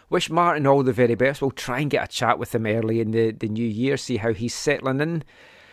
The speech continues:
out there at York. Halifax made the championship game last year,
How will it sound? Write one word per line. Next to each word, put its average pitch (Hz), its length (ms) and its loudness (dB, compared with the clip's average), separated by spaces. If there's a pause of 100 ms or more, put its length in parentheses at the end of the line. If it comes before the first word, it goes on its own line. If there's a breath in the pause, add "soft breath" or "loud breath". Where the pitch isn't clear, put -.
(280 soft breath)
out 160 200 4
there 165 380 4
at 175 200 -6
York. 131 600 -4 (1600)
Halifax 165 1080 2 (400)
made 214 580 0
the - 220 -8
championship 131 600 0
game 117 240 4
last 98 380 2
year, 101 300 2